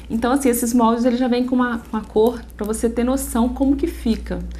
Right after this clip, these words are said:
Então, esse aqui, por exemplo, olha que lindo, né? O matiz aqui do rosa, tem, você pode usar, no caso aqui, três tons de rosa, né? E vem vari-, vem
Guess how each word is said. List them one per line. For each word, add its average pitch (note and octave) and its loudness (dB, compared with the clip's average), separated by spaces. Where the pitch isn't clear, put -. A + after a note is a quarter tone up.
Então, G#3 -4
esse A#3+ 0
aqui, A#3+ 0
por A3+ 0
exemplo, A3+ 4
olha A#3 2
que A#3 0
lindo, F3+ 0
né? G#3+ -2
O A3+ -2
matiz G3 -2
aqui F#3+ -2
do G3+ 0
rosa, G3 0
tem, A3+ 2
você - -10
pode G3 0
usar, G3 2
no G3+ -4
caso G3 0
aqui, F#3+ -4
três A#3+ 2
tons A#3 2
de G#3+ 2
rosa, G#3 0
né? G3+ -2
E A3 -2
vem A3+ 4
vari-, A3 2
vem G#3+ -2